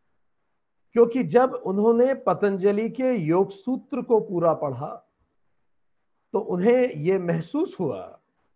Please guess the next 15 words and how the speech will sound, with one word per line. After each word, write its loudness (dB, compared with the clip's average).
कि 0
वास्तव 4
में -2
ये 4
सभी 0
प्रकार 2
के 2
योगों -2
का 0
सार 0
माना -4
जा -8
सकता -20
है। -20
It 0